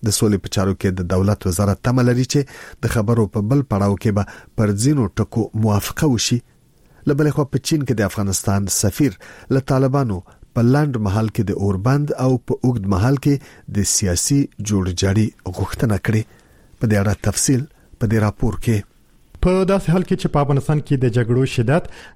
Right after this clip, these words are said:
Speaker 2: د سولې هیلې یو څه مړاوې کړي، د سولې په چارو کې د دولت وزارت وایي، د سولې د مذاکرو هڅې ټکنۍ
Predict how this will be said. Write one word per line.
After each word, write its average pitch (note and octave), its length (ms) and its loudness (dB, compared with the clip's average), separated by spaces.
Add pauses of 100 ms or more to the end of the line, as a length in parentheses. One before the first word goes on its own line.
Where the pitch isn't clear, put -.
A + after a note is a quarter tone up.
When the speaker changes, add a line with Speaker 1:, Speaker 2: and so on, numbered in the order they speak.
Speaker 2:
د D3+ 160 2
سولې F3 320 2
هیلې D#3+ 320 2
یو B2 120 2 (120)
څه C#3 240 2
مړاوې A#2+ 360 2
کړي، D3 200 2 (400)
د D#3 160 2
سولې F3 240 2
په D3+ 120 0
چارو D#3 200 2
کې D3+ 180 -2
د B2 120 2
دولت B2+ 300 0
وزارت B2 380 0
وایي، B2 240 2
د A#2+ 140 2
سولې C3 260 2
د A2+ 120 2
مذاکرو A#2 420 0 (100)
هڅې D3 500 0
ټکنۍ A#2 360 2